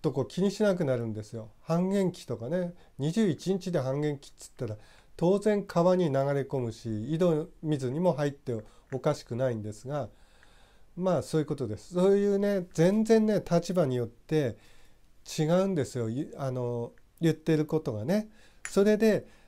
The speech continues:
まあ、一般的な生活においても、まあ、こ-、ここであの、除草剤の話はありますけど、一般的な生活においても、例えば、今、八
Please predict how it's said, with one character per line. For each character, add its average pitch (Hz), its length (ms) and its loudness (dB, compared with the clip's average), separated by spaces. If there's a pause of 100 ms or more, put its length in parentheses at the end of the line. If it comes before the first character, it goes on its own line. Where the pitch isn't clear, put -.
(140)
ま 180 240 4
あ、 127 40 2
一 156 160 -2 (160)
般 185 340 2
的 180 300 -2
な 180 200 2
生 175 240 2
活 175 300 -2
に 170 100 0
お 175 140 2
い 180 80 -4
て 131 160 -6
も、 135 320 -4 (100)
ま 170 200 2
あ、 131 60 -2
こ-、 170 240 -2 (120)
こ 160 140 -4
こ 160 100 0
で 156 100 2
あ 147 80 2
の、 151 120 0
除 165 120 4
草 165 160 2
剤 151 160 4
の 131 80 0
話 139 280 -2
は 135 80 2
あ 135 40 0
り 135 80 -2
ま 139 120 -4
す - 80 -14
け 110 100 -8
ど、 117 160 -6 (300)
一 151 120 -4 (120)
般 180 180 4
的 180 180 0
な 175 140 4
生 175 220 2
活 170 300 -2
に 165 100 -2
お 160 180 0
い 160 80 -4
て 131 160 -8
も、 127 320 -2 (600)
例 160 420 0
え 147 60 2
ば、 117 840 -4 (100)
今、 156 340 -2 (340)
八 147 80 4